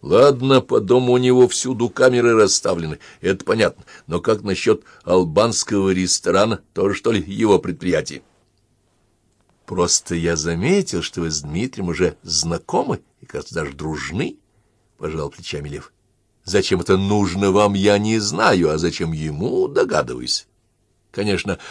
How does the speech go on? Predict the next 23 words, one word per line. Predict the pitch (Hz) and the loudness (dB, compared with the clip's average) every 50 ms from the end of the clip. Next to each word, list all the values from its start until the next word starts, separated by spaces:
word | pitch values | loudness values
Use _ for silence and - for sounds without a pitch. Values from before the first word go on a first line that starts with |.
| - - - | -16 -4 2
он | 95 101 104 101 101 101 98 | 4 4 4 4 4 2 2
вызнавал, | 101 110 110 101 95 92 107 117 123 127 131 139 143 135 120 98 87 | 2 2 2 2 0 0 2 2 4 4 6 6 6 4 4 2 0
какое | - - 82 - - 87 85 82 | -2 -8 -10 -6 -4 -2 -2 -2
дело | 76 78 87 85 85 85 | -2 2 2 4 4 4
нас | 85 87 87 - | 2 0 0 -2
с | - | -2
вами | - 87 87 92 87 | -2 -2 -2 -2 -2
связывает, | - - 104 90 82 78 85 82 82 - _ _ _ _ _ _ _ _ _ _ - | -2 0 -2 -2 -2 -2 -6 -6 -8 -10 _ _ _ _ _ _ _ _ _ _ -16
и, | 101 | -12
скорее | 90 - - 90 90 82 | -10 -6 -2 -2 -2 0
всего, | - - 98 92 87 - - - - - - | 0 0 0 0 0 0 -2 -12 -20 -16 -12
объяснил, | - 90 87 98 98 90 - 110 107 98 | -8 -6 -4 -4 -4 -4 -2 -2 -2 -2
что | - - - 107 | 0 0 0 2
не | 110 120 123 | 2 2 0
просто | - - 131 143 143 - - - 156 147 | 2 4 4 4 6 4 4 4 4 2
так | - - 180 185 190 185 | 4 4 2 2 2 2
сплетни | - - - - 208 208 208 196 - - 214 202 | 0 -4 -2 0 0 0 0 0 -4 -8 -6 -6
собирает, | 196 - 220 202 214 214 220 220 220 214 - - - - - - | -6 -4 -4 -2 0 2 2 2 2 0 -4 -18 -18 -18 -16 -6
а | - 87 95 | -2 -2 0
бьётся | 95 92 104 101 98 - - | 2 4 2 2 2 2 0
над | 104 95 - - | 0 0 0 0
неразрешимой | 90 87 87 85 82 80 85 92 92 - - - - 208 233 220 208 202 98 | 0 2 2 2 0 0 -2 -2 -4 -4 -6 -2 -2 -2 -2 0 -2 -2 -4
загадкой. | 90 82 80 69 110 110 101 - - - - 80 | -2 -4 -2 0 2 2 2 0 -2 -6 -20 -20